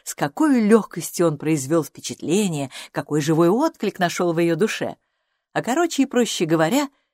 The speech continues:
за него схватились с такой готовностью, что и расчетливость осталась удовлетворена, и в равной мере тщеславие.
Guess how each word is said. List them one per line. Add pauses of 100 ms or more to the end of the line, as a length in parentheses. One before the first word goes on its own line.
(160)
за
него
схватились
с
такой
готовностью, (300)
что
и
расчетливость
осталась
удовлетворена, (380)
и
в
равной
мере (140)
тщеславие.